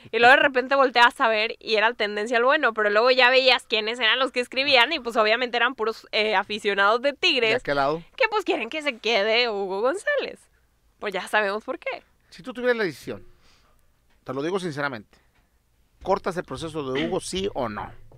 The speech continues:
Speaker 1: Yo, me pon-, poniéndome del lado de la directiva es, a ver,
Speaker 2: A ver, no, no,
Speaker 1: vamos
Speaker 2: no,
Speaker 1: a
Speaker 2: no.
Speaker 1: ver la baraja.
Speaker 2: No,
Speaker 1: No,
Speaker 2: no.
Speaker 1: es que no
Speaker 2: Eres,
Speaker 1: puedes tomar una
Speaker 2: eres,
Speaker 1: decisión.
Speaker 2: eres directiva,
Speaker 1: Ujú.
Speaker 2: Marifer. Ok, va,
Speaker 1: Ok,
Speaker 2: ve-,
Speaker 1: no puedes tomar
Speaker 2: ¿qué,
Speaker 1: una decisión.
Speaker 2: qué
Speaker 1: Bueno, yo
Speaker 2: decisión
Speaker 1: como
Speaker 2: tomas? Venga,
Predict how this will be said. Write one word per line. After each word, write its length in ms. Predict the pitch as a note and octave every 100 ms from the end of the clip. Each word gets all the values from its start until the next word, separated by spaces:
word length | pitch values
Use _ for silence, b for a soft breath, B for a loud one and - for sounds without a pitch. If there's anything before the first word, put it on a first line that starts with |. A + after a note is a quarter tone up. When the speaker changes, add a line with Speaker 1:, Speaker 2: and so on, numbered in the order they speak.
| _
Speaker 1:
Yo, 260 | A3+ A#3+ E4+ G#4 C5 C5+ _ _ _ _ _ _ _ -
me 200 | - A#3+ B3
pon-, 220 | B3 A#3 A#3+
poniéndome 400 | B3+ C4+ D#4 F#4+
del 140 | C4 A#3
lado 180 | B3
de 80 | D4+
la 100 | C#4+
directiva 460 | G#3 G#3 - B3 C4
es, 120 | B3+ -
a 100 | G#3
ver, 220 | - - -
Speaker 2:
A 80 | C3+
ver, 180 | B2+ G2
no, 140 | A#2+
no, 20 |
Speaker 1:
vamos 300 | D4+ F4+ A4
Speaker 2:
no, 60 | -
Speaker 1:
a 40 |
Speaker 2:
no. 60 | D#4+
Speaker 1:
ver 160 | D#4 E4
la 100 | E4+
baraja. 400 | B3+ A3+ - C4
Speaker 2:
No, 100 | D4+
Speaker 1:
No, 80 | D4
Speaker 2:
no. 60 | -
Speaker 1:
es 180 | F4
que 180 | - G4
no 200 | G4+ -
Speaker 2:
Eres, 80 | -
Speaker 1:
puedes 300 | F4+ G4 G4+
tomar 360 | - C4+ C4 C#4+
una 100 | D#4+
Speaker 2:
eres, 100 | F4 C4+
Speaker 1:
decisión. 520 | - A#3+ - B3 B3
Speaker 2:
eres 280 | A3 C4 A3
directiva, 440 | G3 C#4+ B3+ F3+
Speaker 1:
Ujú. 60 | A2+
Speaker 2:
Marifer. 280 | G#2+ - -
Ok, 200 | - - B3
va, 40 | C4+
Speaker 1:
Ok, 60 | C4 A3
Speaker 2:
ve-, 120 | -
Speaker 1:
no 140 | F4 F4+
puedes 240 | G4+ G#4
tomar 220 | E4+ D4+
Speaker 2:
¿qué, 40 | D#4+
Speaker 1:
una 100 | D#4+
decisión. 280 | D4+ C#4+ G3+
Speaker 2:
qué 40 |
Speaker 1:
Bueno, 120 | G#3
yo 40 | G3+
Speaker 2:
decisión 200 | G#3 B3+
Speaker 1:
como 80 | - E4
Speaker 2:
tomas? 60 |
Venga, 100 | E4